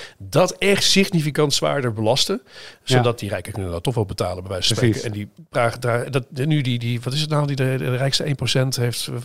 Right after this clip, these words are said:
Speaker 1: nou ja, veertig procent of zo van alle belasting. Nou, eh, en, en, en, eh, milieu-impact. Ja, dat is gewoon niet een houdbaar systeem op lange termijn. En dat is ook het hele punt dat wij gebruiken nu, hè,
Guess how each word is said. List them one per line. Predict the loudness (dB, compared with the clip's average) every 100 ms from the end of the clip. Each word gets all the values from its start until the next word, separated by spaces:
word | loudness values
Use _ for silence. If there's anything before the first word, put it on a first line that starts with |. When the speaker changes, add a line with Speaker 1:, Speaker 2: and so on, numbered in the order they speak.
| -6
Speaker 1:
nou | -2 -2
ja, | -2
veertig | -4 -4
procent | -2 -2 0
of |
zo | 0 0
van | 0 -2
alle | -2
belasting. | -2 -2 -4
Nou, | -4 -6 -8 -10 -10 -6
eh, | -6 -6 -10 -12 -18
en, | -8 -6 -4
en, | -4 -4
en, | -4
eh, | -4 -4 -4
milieu-impact. | 0 0 0 0 0 -2 -4 -10 -16 0
Ja, | 2
dat | 4
is | 4
gewoon | 4 4
niet | 4
een | 6
houdbaar | 4 2 0
systeem | 2 4 4
op | 2
lange | 0
termijn. | 0 0 2 2
En | 0
dat | 0
is | 0
ook |
het | 0
hele | 0 0
punt | 2 4
dat | 4
wij | 2 2
gebruiken | 2 2 2 2
nu, | 2 4 2 0
hè, | 2